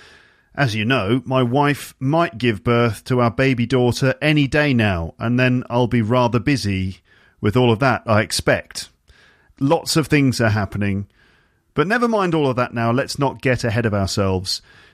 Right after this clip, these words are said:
This is episode four hundred ninety-nine, and this one is all about the royal family.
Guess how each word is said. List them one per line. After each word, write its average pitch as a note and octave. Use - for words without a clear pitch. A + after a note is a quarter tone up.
This E3+
is D3+
episode C#3
four B2+
hundred A2+
ninety-nine, A#2
and E3+
this G3+
one F3
is D#3
all E3+
about D#3+
the D#3
royal F#3+
family. F#3